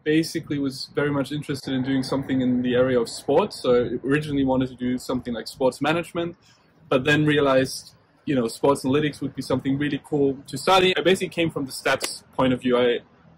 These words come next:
I, I studied economics, didn't enjoy it that much, but the stats classes I did enjoy. And then trying to combine that with, with sports, I found sports analytics,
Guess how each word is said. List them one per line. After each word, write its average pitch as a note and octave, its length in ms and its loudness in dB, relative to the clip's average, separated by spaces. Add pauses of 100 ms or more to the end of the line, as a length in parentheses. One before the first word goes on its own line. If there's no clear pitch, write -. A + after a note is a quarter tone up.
(160)
I, - 100 -4 (200)
I B2 60 -4
studied D#3+ 360 2
economics, C3 540 0
didn't D#3 240 2
enjoy C3+ 280 2
it B2+ 100 -4
that A#2+ 180 -4
much, A#2+ 260 -4
but A#2+ 140 -6
the A#2+ 300 -4
stats - 420 -2
classes B2 380 -2
I B2 60 4
did D#3+ 220 2
enjoy. B2 380 0 (580)
And C3+ 140 4
then D3 220 2
trying D3 240 0
to C#3 80 -10
combine C#3 400 -2
that C3 180 0
with, - 420 -4
with C#3+ 260 0
sports, - 680 2
I B2 60 -2
found C3 280 0
sports - 320 -2
analytics, E3+ 520 0